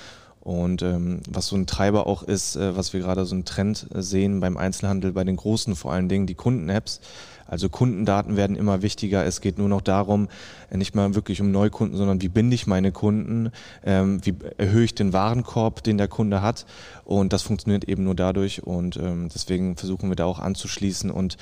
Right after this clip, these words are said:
das für die, äh, Kleinen, sag ich mal, für die Einzelhändler auch möglich zu machen, mit unserer Plattform für kleines Geld eben auch solche mächtigen Tools zu bekommen, damit man, ähm, da ohne Einschränkung oder ohne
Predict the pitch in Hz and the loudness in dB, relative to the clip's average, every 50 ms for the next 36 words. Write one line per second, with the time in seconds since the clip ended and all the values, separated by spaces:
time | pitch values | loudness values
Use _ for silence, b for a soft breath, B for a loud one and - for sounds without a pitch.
0 | B B B B B B B 95 92 - - - - 101 85 92 92 92 92 - | B B B B B B B -2 -2 -2 -4 -4 -4 -4 -2 0 0 0 0 -2
1 | - - - - - - 95 95 101 101 98 98 95 95 92 - - 95 92 95 | -4 -8 -8 -4 -2 0 2 4 4 4 4 2 2 0 -2 -4 -2 0 0 0
2 | 90 - 92 98 - - 95 98 92 101 101 95 - 90 87 - - 104 110 - | 0 -2 -4 -2 0 0 0 0 0 -2 -2 -2 -2 -2 -4 -2 -2 -2 -2 0
3 | 107 104 110 117 - - 98 - - - 104 95 98 98 - - 110 104 98 - | 2 2 2 2 2 -2 -4 -2 -2 -2 0 0 0 0 -2 -2 -2 -2 -2 -2
4 | - 101 - 95 98 - 92 101 95 90 95 - - 101 - - - 101 101 101 | -6 -10 -6 -6 -4 -2 -2 -2 0 0 -2 -2 -2 -4 -4 -4 -2 0 0 0
5 | 95 B B B B B B B - - 101 - - 95 95 98 98 92 - - | 0 B B B B B B B -8 -8 -6 0 2 2 4 4 2 0 2 2
6 | 92 95 92 - 90 95 95 95 - 90 87 - 98 95 98 - 101 95 98 95 | 2 2 2 2 0 0 0 0 -2 -4 -2 0 0 0 0 0 0 0 0 0
7 | - - 98 90 95 85 - - 120 117 - - - 92 90 90 - - 95 95 | 0 -2 -2 -2 -2 -4 -2 0 0 0 0 -2 -8 -4 -6 -6 -2 0 2 2
8 | 104 110 110 B B B B B B B B B B - 90 90 92 - - 92 | 2 0 -2 B B B B B B B B B B -2 0 0 0 0 2 2
9 | 92 92 95 85 73 90 87 87 90 87 87 87 - - - - 90 - - 98 | 2 2 2 2 2 2 2 2 0 0 -2 -4 -6 -10 -6 -4 -4 -2 0 2
10 | 104 101 101 98 87 62 - - 95 98 95 - - 107 98 92 101 101 92 - | 2 2 2 2 0 -2 -2 -2 -2 -2 -2 0 0 0 0 2 0 0 0 0
11 | - 92 87 87 76 58 92 92 92 95 90 85 82 | -2 -2 -2 -2 -2 -2 -2 0 0 0 0 -2 -4